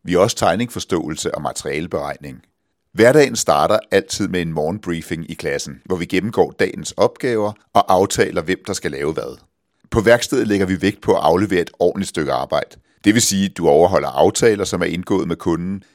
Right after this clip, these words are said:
for eksempel hvor og hvornår opgaven skal udføres, og sørger for, at kunden er tilfreds ved aflevering af et stykke udført arbejde. Som håndværker må det ikke kunne ses, du har været på besøg. Kun på det fine arbejde,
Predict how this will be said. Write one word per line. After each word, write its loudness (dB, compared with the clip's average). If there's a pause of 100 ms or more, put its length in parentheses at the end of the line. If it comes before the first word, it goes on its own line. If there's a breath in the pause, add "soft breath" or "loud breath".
(160 soft breath)
for 2
eksempel 0
hvor -2
og 4
hvornår 2
opgaven 0
skal -6
udføres, -6 (260)
og 2
sørger 6
for, 4
at -2
kunden -2
er 0
tilfreds -4
ved 2
aflevering 0
af -6
et -6
stykke -8
udført -4
arbejde. 0 (460)
Som 2
håndværker 4
må 0
det -4
ikke -6
kunne -14
ses, -4
du -4
har 2
været -2
på -8
besøg. -6 (180)
Kun 0
på 0
det -6
fine -4
arbejde, 0